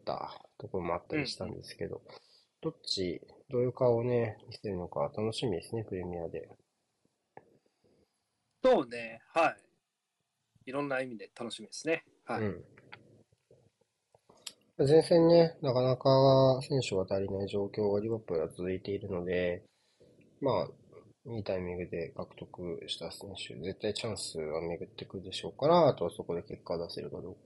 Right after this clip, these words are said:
Speaker 1: 当然になってくると思います。はい。
Speaker 2: はい。
Speaker 1: じゃあ次。はい。アーセナル対ウエストハムの試合です。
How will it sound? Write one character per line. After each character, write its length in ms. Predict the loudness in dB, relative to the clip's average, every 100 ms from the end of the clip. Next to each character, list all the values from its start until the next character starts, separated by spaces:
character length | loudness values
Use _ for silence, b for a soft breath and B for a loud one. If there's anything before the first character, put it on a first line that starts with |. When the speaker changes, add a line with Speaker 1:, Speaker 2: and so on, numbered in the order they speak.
| _
Speaker 1:
当 100 | -12 -10
然 100 | -12
に 60 |
な 60 | -12
っ 20 |
て 120 | -12 -10
く 100 | -10
る 60 | -12 -4
と 60 | -2
思 160 | -2
い 60 | -4
ま 120 | -12 -18
す。 220 | -20 -20 _
は 140 | -8
い。 40 | -8 -12 _ _ _ _ _ _ _ _ _
Speaker 2:
は 120 | -2
い。 60 | -2 _ _ _ _ _ _ _ _ _ _ _ _ _ -2
Speaker 1:
じ 100 | 0
ゃ 40 |
あ 40 |
次。 500 | 0 -8 -12 -10 -14 -14 -20 _ _ _ _ _ _ _ _ _ _ _ _ _ _ _ _ _ _ _ _ _ _ _ _ _ _ _ _ _ -2
は 80 | -2
い。 80 | -2 -12 -4
ア 100 | -2
ー 60 |
セ 80 | 0
ナ 80 | 0
ル 80 | 0
対 220 | -2 -2
ウ 80 | -6
エ 60 | -6
ス 160 | -6
ト 80 | -8
ハ 140 | -8 -8
ム 160 | -8
の 160 | -8 -4
試 260 | -4 -2
合 60 | -6 -6 -6
で 340 | -4 0 0 -2
す。 320 | -4 -6